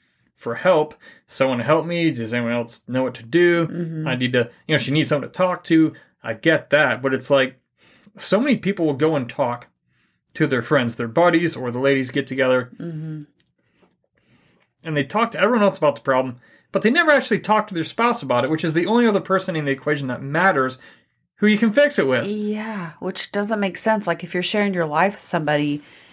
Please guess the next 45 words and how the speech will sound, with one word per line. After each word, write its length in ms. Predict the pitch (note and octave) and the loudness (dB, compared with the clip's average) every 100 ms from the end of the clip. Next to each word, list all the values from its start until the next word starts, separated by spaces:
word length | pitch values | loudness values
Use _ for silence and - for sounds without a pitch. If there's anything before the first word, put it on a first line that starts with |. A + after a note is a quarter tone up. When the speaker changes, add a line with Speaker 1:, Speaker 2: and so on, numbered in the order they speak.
| _ | _
Speaker 2:
you 100 | - | -6
should 280 | F3+ - G3+ | -2 2 0
be 140 | F#3 F#3+ | 2 4
able 280 | F3+ E3 | 4 2
to 260 | D#3+ - D#3+ | -2 -6 -6
talk 340 | - E3+ F3+ - | 0 2 2 -2
to 100 | D#3 | -4
them 100 | D#3 | -4
about 280 | C3+ D3+ | 0 -2
what's, 300 | D3+ D3 - - | -2 -6 -8 -6
what's 280 | D3+ D#3+ E3 | -4 -2 0
on 160 | D#3 | -2
your 100 | C#3+ | -2
mind. 500 | C#3 D#3 C3+ C3 C3+ - - - | -2 -2 -2 -8 -12 -18 -20 -8
Or, 120 | - F3 | -2 2
"Hey, 200 | G3+ G3 | 4 4
I'm 140 | E3+ | 4
noticing 460 | E3+ G#3+ A#3+ F#3+ F3 | 4 2 2 0 2
that 180 | F3 | 2
you've 160 | E3+ D#3+ | 0 -2
been 140 | D#3 D#3 | -2 0
drinking 380 | F#3 A#3+ B3 F#3+ | 0 2 2 2
a 80 | |
lot 220 | D#3 C#3 C3 | 4 2 2
more 180 | D3 | 0
this 240 | C#3+ C#3 - | 0 -2 -4
year. 300 | D3+ C#3+ C#3+ | -2 0 0
Like, 400 | C3+ C#3 C3+ C3 | 0 0 0 -2
hey, 360 | G3+ A#3+ G3 | 0 0 2
what's 280 | C#3 D3+ - | 0 -2 -4
go-, 120 | - - | -2 2
are, 160 | D#3 | 2
is 180 | - D#3+ | 2 0
everything 400 | E3+ F3 F3 E3 | 2 2 0 0
okay 360 | D#3 D3 E3 E3 | 0 -2 0 2
with 220 | D#3 C3+ | 0 -2
you?" 300 | G2 F#2 - _ _ _ - - _ _ | -6 -6 -8 _ _ _ -20 -20 _ _
You 160 | - F4+ | -2 2
know, 340 | D#4 D4+ D4+ - | 4 2 2 -2
saying 380 | A#3 - D4 D4 | -4 0 2 2
it 120 | C#4 | 2
in 60 | G#3+ | 2
a 60 | G3 | 2
lovingly 580 | G3 F#3 C4+ G#3+ E3+ D#3 | 4 4 2 0 -2 -2
way 600 | D3 C3+ C3 C#3+ F#3 | 0 2 2 0 -4